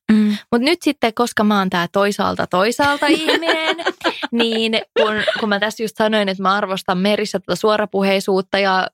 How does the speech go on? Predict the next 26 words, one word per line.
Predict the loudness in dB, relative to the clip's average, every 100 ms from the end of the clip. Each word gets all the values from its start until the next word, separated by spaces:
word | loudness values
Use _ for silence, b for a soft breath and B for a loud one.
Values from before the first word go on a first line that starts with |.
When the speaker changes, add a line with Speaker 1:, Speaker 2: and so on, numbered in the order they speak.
| -12 -12
Speaker 2:
sitä | -6 -2 0
semmoista | 2 0 0 0
rehellisyyttä, | 2 2 0 2 0 0 -6 -6 B B B 0
niin | 2
sit | 2 0 0
toisaalta | 2 2 0 0 0 -2 -4 _ _ 0
mä | 2 2
arvostan | 0 -6 -4 -4 -2
myös | -2 -2
Petrassa | -2 -2 -2 -4 -2
sitä | -2 0 0
lempeyttä | 2 2 0 0 -2 -2 -2
ja | -2
sitä | -2 -2 0
sellaista | 2 2 0 0 0
Speaker 1:
Mm. |
Speaker 2:
niinku | 0 0 -2
toisten | 0 0 0 -2 -2 -2 B B B _
ihmisten | 2 4 4 0 -2 2
tunteiden | 2 2 0 0 0 0 -2 0
huomioon | 2 2 2 0 0
ottamista | -2 -2 0 0 0 0
ja | 0
semmoista | 0 0 0 -4 _ _ 0
kykyä | 0 2 2 2 -2 0
olla | 0 2